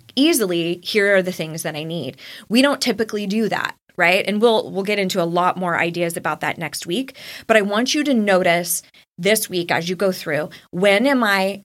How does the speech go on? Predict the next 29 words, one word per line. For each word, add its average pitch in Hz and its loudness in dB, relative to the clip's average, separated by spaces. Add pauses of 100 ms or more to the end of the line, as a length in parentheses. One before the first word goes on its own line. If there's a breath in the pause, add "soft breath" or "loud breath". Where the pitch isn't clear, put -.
making 180 -2
snide 175 0
comments? 175 -4
It 202 -2
might 262 4
even 320 0
be 190 -4
to - -8
siblings. 277 0
Like, 170 -2
maybe 170 -2
you 185 0
want 170 -2
them 170 0
to 160 0
help 170 -2
out 185 2
a - -2
little 202 -4
bit 208 2
more 202 -2
with 196 -6
your - -12
parents. 202 0 (420 loud breath)
And 185 0
you 175 -2
say, 170 0
like, 160 -2
"Whoa, 262 2